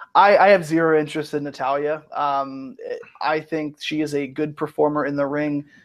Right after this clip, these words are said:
She doesn't garner a crowd reaction like you want for a heel. Um, every time I see her on there, it, and it's not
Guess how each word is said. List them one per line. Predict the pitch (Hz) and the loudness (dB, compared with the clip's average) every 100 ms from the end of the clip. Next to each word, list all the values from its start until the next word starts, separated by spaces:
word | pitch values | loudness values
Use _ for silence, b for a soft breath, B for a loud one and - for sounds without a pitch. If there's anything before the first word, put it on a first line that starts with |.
| b | b
She | - | 0
doesn't | 175 170 160 | 2 2 0
garner | 160 160 156 151 | 2 2 2 -2
a | |
crowd | 143 156 156 | 0 2 4
reaction | 151 147 147 - 151 | 4 2 2 -2 -6
like | 151 147 139 _ _ _ _ - | -2 0 0 _ _ _ _ -14
you | 156 | -8
want | 151 143 151 160 - _ _ | -2 2 2 0 -16 _ _
for | 170 170 | 0 0
a | |
heel. | 165 175 190 190 b b b | 4 4 4 0 b b b
Um, | - 156 151 147 151 147 - | 4 6 6 4 0 -6 0
every | 170 220 | 2 2
time | 226 233 | 4 2
I | |
see | 214 226 | 2 2
her | 208 | 2
on | 262 | 2
there, | 240 | 4
it, | 175 175 | 4 4
and | 190 202 | 2 0
it's | 196 | 0
not | 277 320 - | 2 2 0